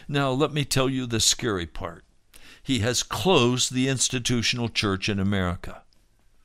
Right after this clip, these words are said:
Now the question is, will he vomit you personally out of his mouth? Do you personally make him sick by the wickedness of your life, by continuing to compromise with sin,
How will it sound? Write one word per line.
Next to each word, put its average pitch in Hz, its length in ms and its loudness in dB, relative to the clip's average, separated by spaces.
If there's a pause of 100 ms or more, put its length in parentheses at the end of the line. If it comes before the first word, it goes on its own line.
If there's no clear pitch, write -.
(380)
Now 151 340 2
the 156 140 0
question 147 520 0
is, 113 300 2
will 156 320 2
he 147 220 -2
vomit 135 560 0
you 131 320 2
personally 107 1000 0
out 135 220 -2
of 123 100 -6
his 123 240 -4
mouth? 110 560 -4 (760)
Do 123 140 2
you 151 260 2
personally 139 800 4
make 151 360 4
him 156 200 2
sick - 640 2 (880)
by 123 380 -4
the 131 120 2
wickedness 160 840 2
of 135 260 -4
your 151 240 2
life, 131 720 0 (400)
by 139 160 0
continuing 165 720 2
to 127 80 4
compromise 151 1040 0
with 139 220 2
sin, 110 600 2